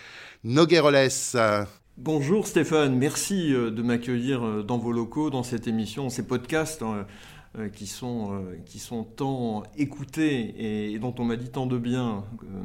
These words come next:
Speaker 2: pour vous dire à quel point l'impact médiatique de ce que vous faites est, est important et bien perçu, je crois.
Speaker 1: Vous êtes managing partner de Lexwell, donc, qui est un cabinet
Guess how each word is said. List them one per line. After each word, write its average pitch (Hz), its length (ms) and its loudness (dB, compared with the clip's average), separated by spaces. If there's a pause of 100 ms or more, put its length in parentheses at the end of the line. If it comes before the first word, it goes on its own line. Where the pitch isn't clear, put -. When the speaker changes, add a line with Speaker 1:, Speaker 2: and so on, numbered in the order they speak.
(160)
Speaker 2:
pour 117 100 -4
vous 117 140 0
dire 117 400 -2
à 110 80 -4
quel 104 200 -4
point 139 160 -2
l'impact 127 460 0
médiatique 127 560 0
de 107 240 -6
ce 98 100 -14
que 123 60 -6
vous 104 200 -6
faites 120 340 -8
est, 98 240 -6
est 110 100 -8
important 110 400 -6
et 113 60 -4
bien 104 140 -4
perçu, 104 300 -8
je 101 80 -10
crois. 95 360 -14
Speaker 1:
Vous 180 240 0
êtes 175 140 2
managing 170 440 0
partner 147 500 0
de 131 120 4
Lexwell, 131 640 0
donc, 107 160 -6
qui 117 100 -6
est 104 100 -8
un 107 280 0
cabinet 113 500 -4